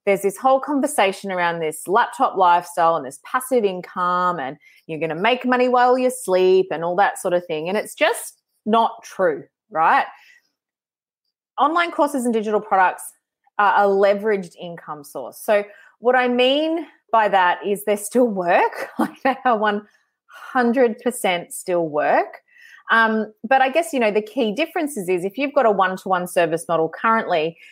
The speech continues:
this is kind of what that looks like, right? In a one-to-one service model, there's limited capacity, right? There's only so many clients you can take on at a time. It's not overly scalable because you do reach an income ceiling. So you can't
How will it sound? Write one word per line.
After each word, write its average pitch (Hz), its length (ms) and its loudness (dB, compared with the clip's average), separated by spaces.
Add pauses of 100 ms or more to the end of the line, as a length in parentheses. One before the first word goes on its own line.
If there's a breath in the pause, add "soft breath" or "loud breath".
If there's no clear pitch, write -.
(160 loud breath)
this 294 380 0
is 269 120 0
kind 233 300 0
of 202 80 2
what 180 220 2
that 160 180 0
looks 170 240 -4
like, 151 220 0
right? 196 260 2
In 208 100 -4
a 214 60 2
one-to-one 277 480 0
service 185 400 0
model, 175 180 0
there's 160 240 0
limited 208 540 0
capacity, 143 640 -6
right? 170 180 2
There's 180 240 0
only 226 180 2
so 196 280 0
many 180 200 0
clients 156 460 -4
you 175 80 -4
can 170 180 -8
take 151 320 -4
on 156 120 -2
at 156 100 -6
a 151 60 -2
time. 123 500 -8 (460 loud breath)
It's - 360 0 (160)
not 247 460 4 (140)
overly 214 460 2
scalable 190 720 2
because 190 480 0
you 185 140 -4
do 196 240 2
reach 180 260 -2
an 175 120 -10
income 160 560 -10
ceiling. 139 540 -6
So 196 140 -4
you 196 160 -2
can't 285 460 0